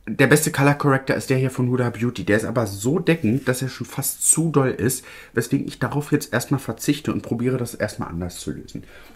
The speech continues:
Ich arbeite mir das Ganze mit dem Schwamm noch mal so ein bisschen ein und ihr seht das, ich habe ja noch die ganze Hand voll.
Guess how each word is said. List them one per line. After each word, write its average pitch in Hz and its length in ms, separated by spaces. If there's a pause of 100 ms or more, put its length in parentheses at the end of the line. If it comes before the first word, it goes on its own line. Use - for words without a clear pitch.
(200)
Ich - 140
arbeite 127 340
mir 110 120
das 104 160
Ganze 104 260
mit 92 140
dem 90 140 (120)
Schwamm 110 420
noch 95 140
mal 95 140
so 90 100
ein 87 100
bisschen 87 360
ein 127 200
und - 160
ihr 101 80
seht 110 160
das, 92 140
ich - 140
habe - 120
ja 98 60
noch 95 60
die 98 100
ganze 104 320
Hand 113 160
voll. 95 400